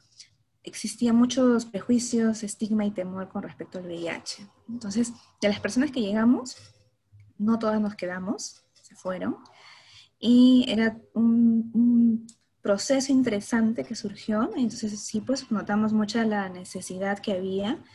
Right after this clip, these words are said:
y la precariedad también en la que se vivía. Y luego empezamos a desarrollar con otros amigos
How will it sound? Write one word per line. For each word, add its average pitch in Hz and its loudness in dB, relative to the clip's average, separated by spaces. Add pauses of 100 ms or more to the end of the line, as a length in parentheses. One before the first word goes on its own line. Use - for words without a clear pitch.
(400)
y 254 2
la 220 2
precariedad 190 -6
también 190 -8
en 196 -6
la 202 -6
que 202 -20
se - -16
vivía. 196 -4 (720)
Y 233 2
luego 339 0
empezamos 254 2
a 247 2
desarrollar 214 0
con 208 -4
otros 208 -6
amigos 214 2